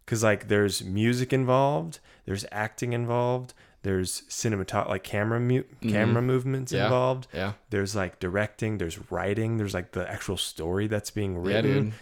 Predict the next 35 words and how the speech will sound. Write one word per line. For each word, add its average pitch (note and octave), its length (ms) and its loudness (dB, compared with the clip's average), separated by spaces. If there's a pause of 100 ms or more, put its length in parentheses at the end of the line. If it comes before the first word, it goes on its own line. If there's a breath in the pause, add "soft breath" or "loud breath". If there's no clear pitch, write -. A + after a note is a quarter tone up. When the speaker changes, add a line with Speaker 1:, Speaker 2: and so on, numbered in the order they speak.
(120)
Speaker 1:
before, A#2 560 2 (240 loud breath)
there's F#2 180 0
the F#2+ 220 -2
editing. D3 460 4
Like, A2+ 240 2
it's, - 360 2 (100)
it's A#2 180 0
a G#2+ 100 8
huge E3 540 2
compilation A#2+ 560 2
of G2+ 60 2
Speaker 2:
That C3+ 100 10
Speaker 1:
all G#2+ 120 6
these F3+ 280 10
different C#3+ 240 8
Speaker 2:
we G#2 60 8
Speaker 1:
art A#2+ 160 2
forms. D3 180 4
Speaker 2:
obviously C#3 380 10
do C3 80 6
not A#2+ 160 4
see. D3+ 180 2
We A#2+ 280 2
only G#2 180 2
see A2+ 140 0
the G#2+ 80 -4
final A2+ 260 2 (240)
project, C3+ 420 2
you C#3+ 80 6
know, D#3+ 60 10
Speaker 1:
Right? F#3 160 8
Speaker 2:
just A2+ 160 4
Speaker 1:
Yeah. E3+ 240 8
Speaker 2:
like, - 180 6
like, - 20 -10